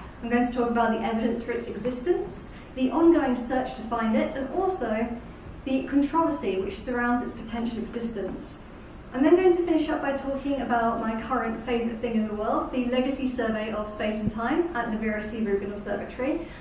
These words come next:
which hopefully should be able to settle the Planet Nine, Planet X question once and for all, at least until we think of a different Planet X or Planet Nine to focus on. So,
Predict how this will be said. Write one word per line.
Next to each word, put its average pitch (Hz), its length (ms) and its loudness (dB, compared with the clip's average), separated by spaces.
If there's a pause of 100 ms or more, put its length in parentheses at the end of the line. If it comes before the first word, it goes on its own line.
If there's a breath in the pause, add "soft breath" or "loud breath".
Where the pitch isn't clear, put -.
(160 loud breath)
which 277 200 -2
hopefully 285 600 2
should 269 160 -2
be 277 60 2
able 240 220 2
to 233 100 -6
settle 233 460 -4
the 220 220 0
Planet 247 320 0
Nine, 214 320 0
Planet 214 200 -4
X 196 220 -6
question 202 580 -6
once 208 240 -6
and 214 200 -2
for 196 140 -2
all, 196 160 -4 (260 loud breath)
at 226 120 -2
least 226 180 0
until 214 240 -2
we 196 140 -2
think 196 240 -6
of - 100 -8
a 190 80 -4
different 180 420 -6 (200)
Planet 196 260 -6
X - 260 -6
or 190 80 -6
Planet - 300 -10
Nine 95 360 -8
to - 80 -12
focus - 400 -10
on. - 140 -10 (1700 loud breath)
So, - 480 4